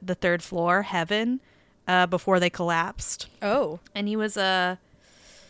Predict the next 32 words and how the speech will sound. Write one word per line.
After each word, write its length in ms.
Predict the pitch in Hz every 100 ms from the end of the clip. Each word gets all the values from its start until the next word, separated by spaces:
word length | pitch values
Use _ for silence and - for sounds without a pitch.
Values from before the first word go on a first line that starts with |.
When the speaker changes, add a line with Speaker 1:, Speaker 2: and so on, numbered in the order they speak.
| _ _ _ _ _ _ _ _
Speaker 1:
he 180 | - 240
was, 180 | 254 226
it 100 | 262
was 120 | 277
like 120 | 262
a, 140 | 240 202 -
a 80 |
statue 880 | 190 - - - 196 202 - 202 185
kind 400 | 170 190 175 160
of, 220 | 156 135 - _ _ _ _ _ _ _ -
about 200 | 202 190
a 60 |
mannequin 840 | 180 190 185 180 - 170 - - - _ -
of, 160 | 190
like, 280 | 175 160 160
a 80 | -
person 580 | - 190 175 - 165 165
dressed 300 | - 170 165
as 100 | 175
a 80 | 160
vampire. 680 | 160 - - - - - - - - - - _
And 340 | - 208 196 190 _ _ _ -
its 180 | 226 -
eyes 400 | 202 196 226 247
would 120 | 302 -
open 400 | 330 - 392 440 494 508 _ - 311 466
and 140 | 539 226
Speaker 2:
Mm. 40 | 220
Speaker 1:
display 560 | 226 233 - 233 226
brilliant 540 | 226 - 214 220 254 247
violet 480 | 214 208 220 233 -
eyes, 680 | 208 202 202 233 339 -